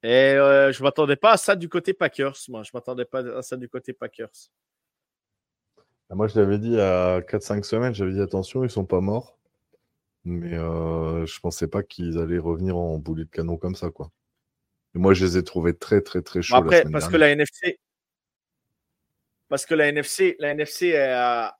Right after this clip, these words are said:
Speaker 1: euh, en, en A F C, ils passaient pas les, ils passaient pas le, ils passaient pas en playoff.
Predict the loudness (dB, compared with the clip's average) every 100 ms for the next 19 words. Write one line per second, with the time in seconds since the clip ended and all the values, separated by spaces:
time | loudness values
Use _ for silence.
0 | -8 -4 -2 -2 -4 -8 -14 _ -2 -2
1 | 0 -2 0 0 -2 -8 -6 -4 -2 -2
2 | -2 -2 -2 -8 -8 -6 -6 -2 0 4
3 | 2 2 -2 -2 -4 -6 -8 -8 -6 -6
4 | -2 0 0 -2